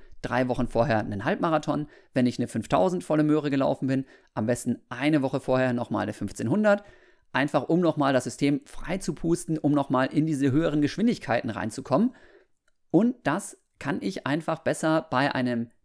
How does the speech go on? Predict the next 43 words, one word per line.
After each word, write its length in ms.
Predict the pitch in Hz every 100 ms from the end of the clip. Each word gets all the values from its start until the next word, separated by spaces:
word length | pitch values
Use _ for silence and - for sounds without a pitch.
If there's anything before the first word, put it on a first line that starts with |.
| _
Testwettkampf 880 | 156 220 - 170 185 - 156 165 -
als 320 | 131 151 165
in 180 | - 143
einem 260 | - 131 135
normalen 380 | 123 113 127 127
Training, 420 | - 123 104 - _ _ _ _
weil 200 | 117 113
ich 160 | 190 180
mich 320 | 165 - -
im 100 | 120
Training 400 | - 143 143 - _ _ _ _ _ -
nicht 200 | 170 190
so 80 |
sehr 160 | 143 131
belasten 320 | 131 120 -
kann 240 | 131 127 120
wie 60 |
im 100 | 120
Wettkampf. 420 | 113 - 95 107 _ _
Da 80 | -
ist 160 | - 190
so 80 | 165
eine, 220 | 160 147 - _ _
so 100 | -
eine 100 | 147
Bremse 360 | 127 202 254 247
einfach 280 | 214 220 202
drin, 260 | 185 214 208 - -
die 100 | 147
habe 120 | 240
ich 60 |
im 100 | 214
Wettkampf 300 | 196 - 196
zum 140 | - 175
Glück 160 | 185
nicht, 200 | - 196
die 60 | 131
kann 140 | 156
ich 80 | 147
im 100 | 127
Wettkampf 260 | 139 - 117
dann 100 | 107
rausnehmen. 500 | 110 240 208 196